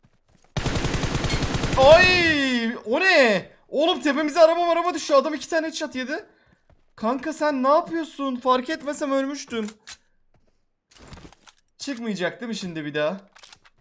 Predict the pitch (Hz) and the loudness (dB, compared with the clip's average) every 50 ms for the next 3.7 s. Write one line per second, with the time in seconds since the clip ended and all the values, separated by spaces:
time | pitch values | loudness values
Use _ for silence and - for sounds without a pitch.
0 | _ _ _ - _ - - _ _ _ _ _ _ _ _ _ _ _ _ _ | _ _ _ -20 _ -20 -20 _ _ _ _ _ _ _ _ _ _ _ _ _
1 | _ _ _ 170 - - 240 247 247 294 277 233 - 190 190 208 214 220 233 247 | _ _ _ -10 -6 -4 -4 -4 -4 -4 -4 0 0 0 2 2 0 0 -2 -4
2 | 254 247 - 294 269 - - 262 - - - 247 214 226 226 214 226 233 226 - | -4 -4 -8 -10 -10 -4 -4 -4 -4 -4 -6 -8 -8 -8 -6 -6 -6 -6 -6 -8
3 | 247 233 220 - 226 196 - - - - - - _ | -10 -12 -8 -8 -8 -10 -10 -14 -20 -20 -20 -20 _